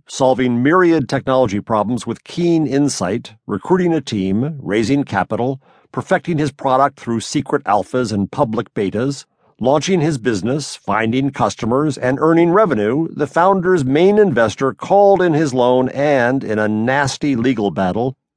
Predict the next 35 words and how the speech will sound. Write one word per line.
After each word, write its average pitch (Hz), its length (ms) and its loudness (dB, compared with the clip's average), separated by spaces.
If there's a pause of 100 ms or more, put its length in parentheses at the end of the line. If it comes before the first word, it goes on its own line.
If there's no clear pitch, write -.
(120)
took - 180 -4
possession 135 460 0
of 135 80 0
most 135 380 0
of 151 80 -4
the 143 80 -4
company's 117 440 -2
assets. - 680 -2 (720)
That 185 320 2
is 170 140 -4
the 185 100 -2
story 104 440 0
of 127 160 -4
possibly 165 520 0
the 139 120 0
world's 151 420 2
first 160 560 -2
technology 143 640 0
entrepreneur, 123 760 0 (200)
Johannes 135 640 0 (100)
Gutenberg. 95 640 -6 (680)
The 180 100 -2
parallels 190 500 4
between 147 300 -2
his 185 360 -2
enterprise 117 680 -2
and 139 120 0
those 151 300 4
of 135 140 -2
Silicon 160 480 0
Valley 135 320 2
startups 135 440 0
today 107 540 -2 (220)
is 143 160 -2
striking. - 580 -2